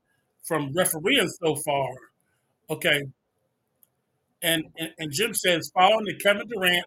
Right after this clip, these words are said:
burner account, this is using a fake name on an account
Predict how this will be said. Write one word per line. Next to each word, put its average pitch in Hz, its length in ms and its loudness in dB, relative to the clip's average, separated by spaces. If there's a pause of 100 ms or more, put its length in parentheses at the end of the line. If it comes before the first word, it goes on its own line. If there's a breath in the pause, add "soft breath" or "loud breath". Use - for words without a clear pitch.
burner 175 360 2
account, 151 420 -2 (460 soft breath)
this 214 200 -2
is 160 160 -4
using 190 320 -4
a 151 60 -6 (180)
fake 240 300 6
name 165 500 2 (180)
on 160 160 -2
an 151 80 -4
account 160 400 0